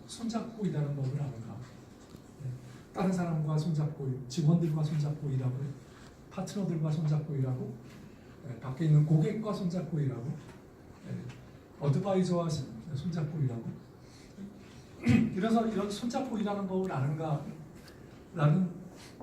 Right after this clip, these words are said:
음, 이런 걸 가지고 하고 있고요. 이 또 다른, 최근에, 네, 저희 회사는 이런 사람들을 선제적으로 찾아서 투자를 하려고 하고 있습니다. 또 다른 책에서는 이렇게 얘기하고 있습니다.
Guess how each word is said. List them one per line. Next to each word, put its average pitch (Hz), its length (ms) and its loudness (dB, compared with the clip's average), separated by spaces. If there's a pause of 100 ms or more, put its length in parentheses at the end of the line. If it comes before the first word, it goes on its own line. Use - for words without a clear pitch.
(420)
음, 131 300 -2
이런 175 240 8
걸 180 160 6
가지고 - 960 6 (180)
하고 202 200 -6
있고요. 175 280 -4 (340)
이 180 140 -4
또 269 120 0
다른, 269 440 0 (420)
최근에, 233 680 2 (960)
네, - 680 -2
저희 143 180 4
회사는 175 280 4 (760)
이런 156 160 4
사람들을 139 560 2 (260)
선제적으로 185 560 0
찾아서 170 480 -2 (720)
투자를 156 280 -8
하려고 135 260 -4
하고 - 160 -6
있습니다. - 320 -14 (420)
또 254 80 -8
다른 262 220 2
책에서는 226 420 4
이렇게 214 380 2
얘기하고 147 240 2
있습니다. - 360 -8